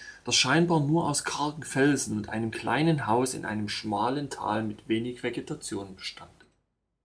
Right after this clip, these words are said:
„Hier schöpfen wir unser Wasser für den näheren Umkreis von etwa sechshundert Kilometern“, erklärte Ulyr und zeigte in die Runde.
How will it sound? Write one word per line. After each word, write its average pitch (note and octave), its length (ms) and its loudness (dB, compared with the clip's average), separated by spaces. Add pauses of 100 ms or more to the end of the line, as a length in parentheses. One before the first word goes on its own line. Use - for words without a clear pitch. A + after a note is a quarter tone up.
(1200)
„Hier E3 120 12
schöpfen - 460 6
wir D#3+ 160 8
unser D#3 300 4
Wasser E3 340 2
für C3+ 140 -2
den B2+ 200 0
näheren C#3 440 2
Umkreis A2 560 2
von A2+ 180 -6
etwa - 260 -4
sechshundert C3+ 640 -2
Kilometern“, B2+ 680 2 (680)
erklärte G#2+ 480 2
Ulyr A#2 500 4 (600)
und G#2 120 -2
zeigte A2+ 400 2
in B2+ 80 0
die C3+ 100 6
Runde. G#2+ 440 2